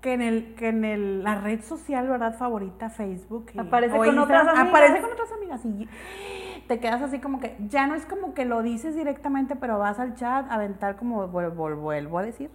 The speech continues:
Speaker 1: a, a aventar tu veneno, ¿verdad? De que, "Sí, pues ya te vimos". Es más, hasta le das, eh, like, "me encanta",
Speaker 2: Ah,
Speaker 1: ¿no? A
Speaker 2: claro.
Speaker 1: la foto, para que
Speaker 2: Nota que
Speaker 1: sepas.
Speaker 2: noté que la preferiste a ella.
Speaker 1: Exacto. Y,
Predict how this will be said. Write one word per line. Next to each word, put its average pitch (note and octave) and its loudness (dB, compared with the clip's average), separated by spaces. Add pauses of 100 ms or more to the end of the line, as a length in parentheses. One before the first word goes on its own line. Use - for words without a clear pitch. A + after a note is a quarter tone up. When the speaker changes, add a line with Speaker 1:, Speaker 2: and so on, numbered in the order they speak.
(220)
Speaker 1:
a, D#3+ -10 (160)
a D#3+ -10
aventar D#3 -14
tu G3 -12
veneno, G#3+ -4
¿verdad? F3+ -8
De - -14
que, - -20 (760)
"Sí, C#4+ -4 (120)
pues C4 -6
ya G3+ -4
te A3 -4
vimos". D#4 -2
Es C#4 2
más, C#4 0
hasta A3+ -8
le A3 0
das, G#3+ -2 (360)
eh, D4+ -6
like, A3 -4
"me G#3 -2
encanta", A#3+ 0 (120)
Speaker 2:
Ah, A3+ -2
Speaker 1:
¿no? A3 4
A A#3+ 8
Speaker 2:
claro. A3+ 6
Speaker 1:
la G3 2
foto, A#3 -2
para A3+ 2
que B3+ 2 (140)
Speaker 2:
Nota F4+ 4
que E4 2
Speaker 1:
sepas. D#4+ 4
Speaker 2:
noté C#4+ 2
que E4+ -2
la D#4 0
preferiste A#3+ -4
a C#4+ 0
ella. A#3+ 2 (140)
Speaker 1:
Exacto. A3 4 (420)
Y, B3+ 0